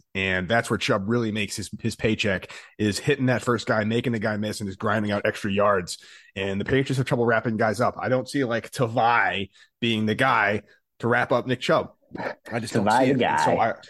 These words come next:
Speaker 1: Tavai, Tavai the guy. I like it. Uh, speaking of the guy, hopefully Lawrence guy comes back this week, 'cause he could be a huge factor up front.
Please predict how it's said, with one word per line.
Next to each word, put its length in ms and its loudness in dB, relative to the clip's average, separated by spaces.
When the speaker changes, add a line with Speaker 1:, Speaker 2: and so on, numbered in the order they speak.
Speaker 1:
Tavai, 220 2
Tavai 320 4
the 80 2
guy. 300 4
I 120 2
like 200 2
it. 100 -12
Uh, 140 0
speaking 240 0
of 60 4
the 40 4
guy, 140 4
hopefully 300 2
Lawrence 400 2
guy 320 0
comes 240 -2
back 280 0
this 200 -4
week, 160 -2
'cause 120 -4
he 120 2
could 100 -2
be 160 2
a 80 2
huge 380 0
factor 420 -4
up 80 -12
front. 300 -4